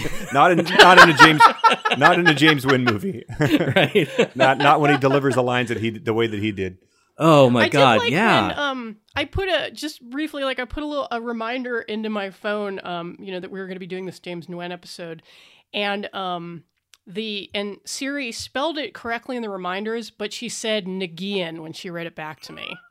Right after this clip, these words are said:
Speaker 1: Wow.
Speaker 2: Good
Speaker 3: So,
Speaker 2: effort. Good effort,
Speaker 3: Siri,
Speaker 2: Siri.
Speaker 3: Siri's a racist bitch.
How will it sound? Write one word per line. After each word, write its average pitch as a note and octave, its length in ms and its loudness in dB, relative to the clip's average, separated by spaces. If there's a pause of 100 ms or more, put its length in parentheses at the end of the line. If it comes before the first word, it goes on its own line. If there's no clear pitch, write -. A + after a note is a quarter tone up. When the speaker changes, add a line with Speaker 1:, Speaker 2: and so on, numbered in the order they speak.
Speaker 1:
Wow. B2 300 -6
Speaker 2:
Good G3+ 140 2
Speaker 3:
So, C3+ 160 4
Speaker 2:
effort. B2+ 360 -2 (160)
Good C#3 140 -4
effort, A2+ 280 -6
Speaker 3:
Siri, F4+ 300 -2
Speaker 2:
Siri. C3+ 140 -12
Speaker 3:
Siri's G4 380 -2
a B3 40 -4
racist F#3+ 380 -8
bitch. - 360 -12